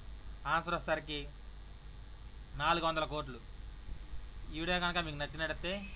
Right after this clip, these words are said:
ఈ వీడియోని మీ ఫ్రెండ్స్కి WhatsApp and Facebook గ్రూపుల ద్వారా షేర్ చేయండి. నెక్స్ట్ క్వశ్చన్ వచ్చేసరికి భారతీయ ఉన్నత విద్యా సంస్థల్లో విదేశీ విద్యార్థులను అధ్యయనం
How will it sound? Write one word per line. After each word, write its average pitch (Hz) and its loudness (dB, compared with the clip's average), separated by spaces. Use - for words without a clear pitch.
ఈ 151 0
వీడియోని 170 4
మీ 160 0
ఫ్రెండ్స్కి 151 0
WhatsApp 170 8
and 151 0
Facebook 160 0
గ్రూపుల 156 0
ద్వారా 151 8
షేర్ 170 4
చేయండి. 127 -2
నెక్స్ట్ 147 -4
క్వశ్చన్ 170 6
వచ్చేసరికి 151 2
భారతీయ 175 6
ఉన్నత 170 4
విద్యా 151 6
సంస్థల్లో 160 2
విదేశీ 175 4
విద్యార్థులను 156 4
అధ్యయనం 170 4